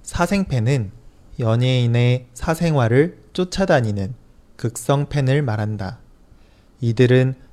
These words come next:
내가 좋아하는 연예인의 일상을 쫓아다니며 연예인들을 괴롭힌다. 물론 연예인은 팬이 있기에 존재한다. 하지만 도를 지나치는 일부 팬들이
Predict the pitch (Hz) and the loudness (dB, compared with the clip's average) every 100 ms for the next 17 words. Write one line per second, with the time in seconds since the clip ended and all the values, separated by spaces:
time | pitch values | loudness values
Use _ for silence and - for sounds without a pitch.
0 | - 110 107 135 147 - 120 120 113 113 | -8 -2 2 4 2 2 4 4 4 2
1 | 127 139 - 101 110 113 107 110 135 110 | 0 -2 -6 -4 -2 0 0 0 0 -2
2 | 101 - 123 127 143 - 175 185 160 120 | -4 -4 -2 0 0 -2 -6 -2 -2 0
3 | 104 98 92 - _ - - - - 104 | -2 -6 -8 -10 _ -20 -20 -12 -4 -2
4 | 113 117 107 110 113 156 180 - 117 135 | 0 0 -2 -2 0 0 -2 -6 0 0
5 | 135 117 101 92 - - - _ _ - | -2 -8 -6 -8 -12 -20 -20 _ _ -20
6 | - - 117 104 104 131 110 95 - - | -20 -16 -4 0 2 2 0 -4 -16 -20
7 | - - 117 120 131 123 120 143 165 - | -18 -4 0 2 2 2 2 0 -2 -6
8 | - - 196 208 190 - - 110 110 139 | -14 -4 -2 0 -2 -4 -6 -2 -2 -2
9 | - 110 104 127 123 104 92 113 - - | -4 -4 -2 -2 -2 -6 -10 -12 -20 -20
10 | - - - - - - 143 139 131 135 | -20 -20 -20 -20 -12 -8 -4 0 2 0
11 | 139 - - - 123 151 160 131 120 123 | -2 -16 -8 0 4 4 2 -2 -2 -2
12 | 120 120 127 - - 107 110 143 143 - | -2 0 -2 -8 -4 0 0 0 -2 -2
13 | 175 156 117 143 | -4 -2 -2 -4